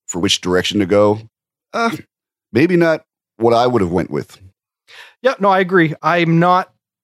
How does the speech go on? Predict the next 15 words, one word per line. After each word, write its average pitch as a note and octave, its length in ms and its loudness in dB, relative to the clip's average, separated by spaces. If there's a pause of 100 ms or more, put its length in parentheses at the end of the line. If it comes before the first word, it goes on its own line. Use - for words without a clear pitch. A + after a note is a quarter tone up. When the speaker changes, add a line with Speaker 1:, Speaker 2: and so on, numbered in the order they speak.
(160)
Speaker 2:
certain F#3+ 400 -2
about C3+ 240 -2
this, C3 160 -4
but D#3 240 -6
this F#3+ 180 0
feels F3 480 0
like C3+ 240 -2
the C#3 80 -6
sort D3+ 240 0
of C#3 80 -2
sketch - 400 -6
that C3 140 -8
maybe C#3 320 -2
got A#2+ 300 -6
gutted C3+ 440 -4